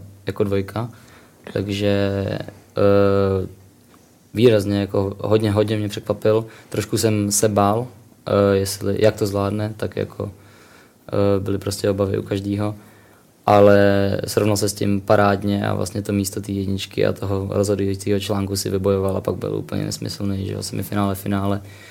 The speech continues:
nám zachránil on a tak trochu i one man show.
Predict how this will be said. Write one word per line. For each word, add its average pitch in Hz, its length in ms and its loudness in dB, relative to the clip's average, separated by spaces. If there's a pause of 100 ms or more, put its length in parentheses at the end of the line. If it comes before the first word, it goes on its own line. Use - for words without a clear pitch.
(280)
nám 104 140 0
zachránil 101 600 0
on 104 180 -4
a 101 160 -8 (1000)
tak - 140 -16
trochu - 240 -4
i 104 60 0
one 98 160 0
man 98 140 -4
show. 104 240 -8